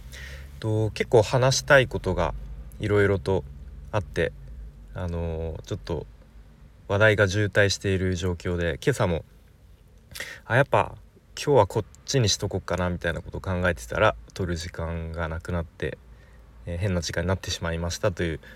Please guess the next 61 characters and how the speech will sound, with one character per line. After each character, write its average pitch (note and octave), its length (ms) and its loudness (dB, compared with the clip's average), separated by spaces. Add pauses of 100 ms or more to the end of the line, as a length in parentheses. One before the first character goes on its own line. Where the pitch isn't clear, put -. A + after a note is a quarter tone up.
(200)
ち - 100 -10
ょ - 20 -10
っ - 20 -10
と - 80 -10
ど G#2+ 140 4
う G2+ 40 6
で G2+ 100 4
も G#2 120 4
い F#2 100 2
い F2 60 2
余 F2+ 100 2
談 F2 160 0
は、 G2+ 160 4 (520)
え F#2+ 60 -2
ー、 - 20 0
置 F#2 100 2
い F2+ 60 -2
て F#2+ 120 -2
お F2+ 80 2
い E2 60 -2
て、 A#2 240 6 (880)
え B2 40 2
ー、 - 120 -2
今 E3+ 160 10
日 G2+ 60 4
の F#2+ 60 2
本、 G2+ 220 2 (600)
本 A2+ 140 2
題 G#2+ 180 8
の G#2 100 0
テ C3 200 4
ー - 20 6
マ F#2 140 4
は E2+ 60 2
で E2+ 80 -2
す - 120 -10
ね、 D#2+ 180 -6
退 F3 260 6
屈 F#3+ 380 4
を F3+ 260 12 (360)
乗 B2+ 180 6
り D3 160 2
切 D#3+ 200 4
る E3+ 160 8
力 G2 440 4
み G#2 140 -2
た F#2+ 160 6
い E2+ 80 2
な、 E2 160 -4 (580)
え A2 120 -2
ー、 G2+ 40 -4
ち - 80 -4
ょ A#2 40 -4
っ - 20 -6
と G#2+ 100 0
う A#2 60 2
ま G#2 100 8
く F#2 120 -4
言 A2+ 180 4
語 A2 100 2
化 G2 560 4